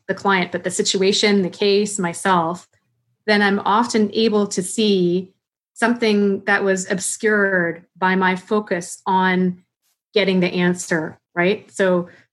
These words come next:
in law, we're trained, we, we need to, it's like we're chasing a ball,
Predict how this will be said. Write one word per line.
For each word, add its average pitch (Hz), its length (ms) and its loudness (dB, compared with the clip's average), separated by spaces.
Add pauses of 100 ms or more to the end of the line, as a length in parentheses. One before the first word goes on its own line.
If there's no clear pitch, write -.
(100)
in 190 80 -2
law, 196 160 2
we're 190 120 2
trained, 190 440 0
we, 202 240 -4
we 202 80 2
need 208 160 2
to, 208 100 0
it's 190 320 -2
like 185 160 -2
we're 180 160 -2
chasing 190 360 -2
a 175 40 0
ball, 160 440 -2